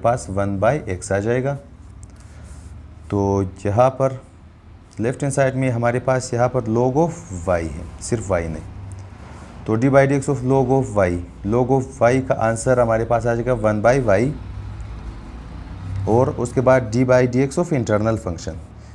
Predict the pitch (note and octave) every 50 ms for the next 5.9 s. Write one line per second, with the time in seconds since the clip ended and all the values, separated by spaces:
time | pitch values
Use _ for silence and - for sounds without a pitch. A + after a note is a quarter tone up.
0 | - - G#2+ G#2+ G#2+ A2+ A2 G#2+ G2+ A2+ C3 D3+ D3+ - D3+ D3 C#3 C3 B2 A#2
1 | A2+ A2+ A#2+ A#2 - C#3+ D#3 D#3+ D#3 - - G#2+ G#2+ A#2+ C3+ C3 - - C#3 C#3
2 | C#3 C3+ - D3 C#3+ C#3+ - - C#3+ C#3+ C#3 D3+ C#3+ C#3 C3 C#3+ C#3 C3+ - -
3 | - - - - - - B2+ - - C#3+ C3 C3+ C3+ C3 C3+ C3+ - C3+ B2+ -
4 | A#2+ G#2+ - A2 A2 A#2+ C3 A#2+ C3+ B2+ A#2+ - D3 D3 C#3+ A#2+ G#2 G#2+ B2 B2+
5 | - D#3 D#3 D#3+ C#3+ B2+ - - F#2+ E2+ E2 - F2 D#2 - - E2 D#2+